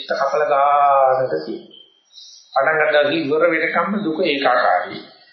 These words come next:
නමුත් අපි එක එක ක්‍රම වලට නිදහසට කර්ම හොයනවා. ඒ නිදහසට කර්ම හොයන්නේ චපලකම නිසා, වංචනික ගතිය නිසා, ෂටගතිය නිසා. ඒ නිසා මතක තියාගන්න සිටියේ හරියටම වතුර ලෙවල් වෙලා තියෙන්නේ.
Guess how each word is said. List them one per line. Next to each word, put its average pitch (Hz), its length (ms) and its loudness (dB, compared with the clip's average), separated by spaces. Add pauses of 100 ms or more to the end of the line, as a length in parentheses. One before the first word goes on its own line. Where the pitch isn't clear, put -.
නමුත් 160 320 -2
අපි 151 220 0
එක 135 200 -4
එක 156 220 0
ක්‍රම 147 220 -2
වලට 143 280 -2
නිදහසට 151 480 -2
කර්ම - 280 -2
හොයනවා. 87 340 -12 (800)
ඒ 143 80 -4
නිදහසට 156 420 0
කර්ම 147 300 2
හොයන්නේ 139 560 2
චපලකම 123 640 0
නිසා, 120 380 -4 (220)
වංචනික 139 600 -6
ගතිය 127 280 -8
නිසා, 110 300 -4
ෂටගතිය 127 640 -2
නිසා. 113 340 -4 (400)
ඒ 175 120 -6
නිසා 156 220 -2
මතක 135 300 0
තියාගන්න 113 480 0 (1700)
සිටියේ 151 720 -2 (680)
හරියටම 160 600 -4
වතුර 143 420 0
ලෙවල් 147 300 0
වෙලා 117 280 2
තියෙන්නේ. 110 460 -4